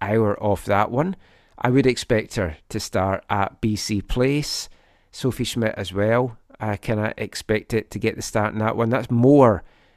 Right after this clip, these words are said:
going to be the occasion. That's more gonna be the, the farewell game, and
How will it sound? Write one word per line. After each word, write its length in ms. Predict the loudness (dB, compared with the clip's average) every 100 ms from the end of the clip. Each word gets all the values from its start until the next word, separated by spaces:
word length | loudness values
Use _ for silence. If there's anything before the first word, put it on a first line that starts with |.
| _ 2
going 260 | 4 4
to 120 | 2
be 140 | 2 2
the 140 | 2
occasion. 520 | 0 0 0 0 -2
That's 180 | -6 -6
more 240 | 0 2 2
gonna 180 | 2 0
be 160 | 0
the, 260 | 2 0 0
the 80 | -2
farewell 600 | -6 0 0 2 2 2
game, 500 | 2 -2 0 0 0
and 200 | -2 -4